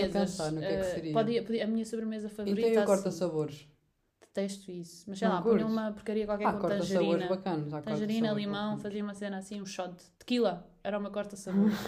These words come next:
Speaker 1: <laughs> Foda-se.
Speaker 2: E depois, eh, para encerrar com a sobremesa, se só tivéssemos uma,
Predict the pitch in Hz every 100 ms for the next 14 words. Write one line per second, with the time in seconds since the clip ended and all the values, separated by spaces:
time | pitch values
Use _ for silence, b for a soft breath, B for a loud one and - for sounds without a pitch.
0 | - - - - 170 156 139 - - -
1 | B B B B B B - 277 254 190
2 | 220 240 196 170 170 - - - 214 208
3 | 208 208 240 233 240 240 - 240 247 247
4 | 240 240 262 240 175 170 170 254 285 285
5 | 277 277 240 226 269 285 208 180